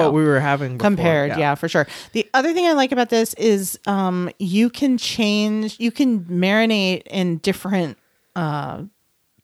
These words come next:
Speaker 1: f-, tastes.
Speaker 2: That's
Speaker 1: So
Speaker 2: true.
Speaker 1: I've, the, both times I've done it in this air fryer, it's been, like, a s-, uh, teriyaki, uh, not teriyaki, uh, tamari and sesame oil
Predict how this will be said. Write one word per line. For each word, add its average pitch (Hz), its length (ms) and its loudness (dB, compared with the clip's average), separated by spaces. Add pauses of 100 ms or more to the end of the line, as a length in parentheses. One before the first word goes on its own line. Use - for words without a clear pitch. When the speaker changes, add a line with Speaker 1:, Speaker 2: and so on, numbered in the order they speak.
(160)
Speaker 1:
f-, - 380 -20
tastes. - 500 0
Speaker 2:
That's 160 260 -2
Speaker 1:
So 214 300 0
Speaker 2:
true. 180 100 -4
Speaker 1:
I've, 208 240 0
the, 214 120 0
both 208 380 -2
times 240 280 0
I've 208 200 2
done 202 200 2
it 196 220 0
in 190 760 -4
this 190 260 -2
air 196 140 2
fryer, 208 540 2
it's 190 360 0
been, 185 520 0 (180)
like, 180 380 -2
a 160 340 4
s-, - 300 -6
uh, 151 520 -4
teriyaki, 202 520 0
uh, - 80 -6
not 165 240 -6
teriyaki, 147 420 -6 (520)
uh, 147 420 2 (100)
tamari 202 720 2 (180)
and 170 480 0
sesame 185 560 -2
oil 160 540 2